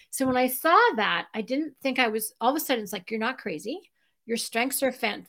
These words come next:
fantastic in the right place." Okay. Explains why I never fit into the school system at all, despite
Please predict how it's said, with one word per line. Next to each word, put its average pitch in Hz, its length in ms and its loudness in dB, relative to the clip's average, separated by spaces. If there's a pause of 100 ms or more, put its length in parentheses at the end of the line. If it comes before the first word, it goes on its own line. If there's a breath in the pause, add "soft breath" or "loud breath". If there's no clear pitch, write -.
fantastic 220 760 0
in 214 80 -6
the 214 80 -6
right 190 220 -6
place." - 600 -4
Okay. 226 280 -8 (300 loud breath)
Explains 240 480 0
why 208 200 2
I 202 60 0
never 233 520 4
fit 247 180 -2
into 196 200 -8
the - 80 -12
school - 260 -10
system 208 560 -10
at 185 140 -4
all, 233 380 -4
despite - 440 -10